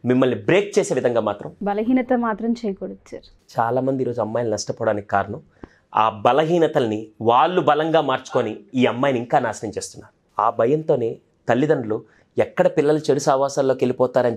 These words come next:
Speaker 1: చెప్పి ఆ భయంతో అమ్మాయిల్ని ఇంకా ఇంట్లో కూర్చొని పెట్టేసి వీళ్ళు వెళ్తే మళ్ళీ ఎక్కడ పాపం తెలియదు, ఈ పాపకి పాపం తెలియదు, తన బయలాజికల్ చేంజెస్ కానీ ఫిజికల్ చేంజెస్ కానీ సైకలాజికల్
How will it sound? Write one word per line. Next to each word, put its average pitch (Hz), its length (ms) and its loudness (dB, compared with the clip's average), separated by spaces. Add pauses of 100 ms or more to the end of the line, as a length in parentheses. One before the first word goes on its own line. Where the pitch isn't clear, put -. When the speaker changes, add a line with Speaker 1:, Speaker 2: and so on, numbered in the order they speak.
Speaker 1:
చెప్పి - 360 -4
ఆ 123 160 4
భయంతో 123 680 0
అమ్మాయిల్ని 139 640 2 (360)
ఇంకా 190 420 2 (580)
ఇంట్లో 139 260 2
కూర్చొని 151 360 0
పెట్టేసి 135 360 -2
వీళ్ళు 127 200 4
వెళ్తే 127 200 0
మళ్ళీ 139 280 2
ఎక్కడ 135 280 2 (360)
పాపం 127 200 2 (140)
తెలియదు, 156 320 4
ఈ 151 40 2
పాపకి 139 420 -2
పాపం 127 240 -2
తెలియదు, 151 480 0 (260)
తన 135 140 2 (600)
బయలాజికల్ 160 640 2
చేంజెస్ 151 300 -2
కానీ 143 180 2
ఫిజికల్ 147 420 0
చేంజెస్ 147 280 -2
కానీ 143 140 2
సైకలాజికల్ 143 460 0